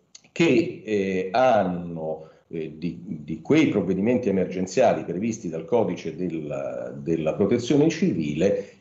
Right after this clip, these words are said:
e scelto specificamente la forma del decreto del Presidente del, del Consiglio. E quarto punto, i rapporti fra Stato e autonomie. Qui, ecco, qui, eh,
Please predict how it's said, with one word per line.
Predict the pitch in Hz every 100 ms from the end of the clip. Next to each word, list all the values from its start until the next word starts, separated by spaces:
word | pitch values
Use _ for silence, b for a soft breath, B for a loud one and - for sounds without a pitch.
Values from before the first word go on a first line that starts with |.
| -
e | 110 110
scelto | 117 135 87 76 - 101 101
specificamente | - 131 - 117 143 127 71 71 - 104
la | 135
forma | - 71 69 69 - b b 95
del | 104 98 90 76 76
decreto | 95 95 80 76
del | 71
Presidente | 76 69 67 65 64 65
del, | 64 65 62 62 60 58
del | 71 82 -
Consiglio. | 57 50 - - 57 57 - B B B
E | - 113 117
quarto | 190 170 170 143
punto, | 123 110 110
i |
rapporti | 110 117 147 147 143
fra | - 113
Stato | - 117 107
e | 107
autonomie. | 101 104 98 95 85 - -
Qui, | 165 185 90
ecco, | 104 - -
qui, | - 139 -
eh, | - 78 90 85 82 78